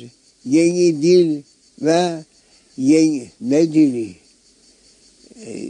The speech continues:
yani kuş dili de var. Şeyh Efendi.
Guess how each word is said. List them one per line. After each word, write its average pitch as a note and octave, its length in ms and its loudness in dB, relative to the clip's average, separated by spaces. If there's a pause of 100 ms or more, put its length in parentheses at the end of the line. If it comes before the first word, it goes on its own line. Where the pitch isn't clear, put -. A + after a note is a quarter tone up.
yani E3 420 -6
kuş G#3+ 380 -6
dili A2+ 300 -4
de G#2+ 100 -6
var. G#2+ 320 -8 (1000)
Şeyh - 100 -12
Efendi. G#2 480 -14